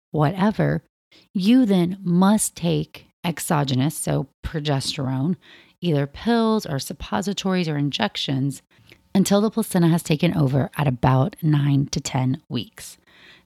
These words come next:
That is the stage, nine weeks, where it's safe to stop progesterone. So what you see is in I V F cycles or in cycles where the corpus luteum may not function as well,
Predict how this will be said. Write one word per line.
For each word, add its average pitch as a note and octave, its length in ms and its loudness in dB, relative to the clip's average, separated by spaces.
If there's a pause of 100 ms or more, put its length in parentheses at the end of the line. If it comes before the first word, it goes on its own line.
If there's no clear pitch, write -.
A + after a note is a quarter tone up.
That D3+ 240 2
is F#3 120 -2
the G3+ 120 0
stage, C3+ 560 0
nine D#3 340 4
weeks, C3 320 -2
where C#3+ 140 0
it's C3 180 -4
safe C3+ 300 -2
to D#3 100 -6
stop - 340 -6
progesterone. - 680 -10 (640)
So G#3+ 180 0
what G#3 320 2
you D4 240 2
see F3+ 600 0
is D#3 200 -4
in D#3 240 -2 (480)
I C#3+ 200 2
V F#3+ 200 0
F C#4 160 0
cycles C#3+ 640 -4
or - 140 -6
in B2+ 120 -6
cycles C3+ 460 -6
where E3+ 100 -2
the F#3 80 -4
corpus F#3+ 400 -6
luteum G#3+ 320 2
may G#3 80 4
not A3 260 0
function A3+ 400 2
as C3+ 220 0
well, C3 340 -8